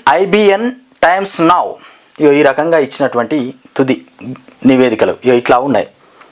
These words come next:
మరి ఇప్పుడు ఎట్లా ఉండబోతున్నాయి? రెండు వేల పద్నాలుగు, రెండు వేల పంతొమ్మిది, రెండు వేల పంతొమ్మిది తెదేపా, ఆ, రెండు వేల పద్నాలుగు ఏపీ అసెంబ్లీ ఎగ్జిట్ పోల్స్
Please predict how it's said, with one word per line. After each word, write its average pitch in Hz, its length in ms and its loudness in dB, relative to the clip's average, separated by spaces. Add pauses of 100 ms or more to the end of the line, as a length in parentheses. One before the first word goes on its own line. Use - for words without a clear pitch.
(160)
మరి 110 160 0
ఇప్పుడు 143 220 0
ఎట్లా 156 200 0
ఉండబోతున్నాయి? 165 580 0
రెండు 151 160 0
వేల 160 120 4
పద్నాలుగు, 156 440 -2
రెండు 151 140 -2
వేల 156 120 2
పంతొమ్మిది, 160 600 -2 (380)
రెండు 139 240 2
వేల 160 140 2
పంతొమ్మిది 165 680 -2 (460)
తెదేపా, 156 640 2
ఆ, 165 320 -4 (680)
రెండు 135 160 2
వేల 151 120 4
పద్నాలుగు 156 640 -2 (1300)
ఏపీ 160 280 4
అసెంబ్లీ 165 400 0
ఎగ్జిట్ 131 340 0
పోల్స్ - 360 0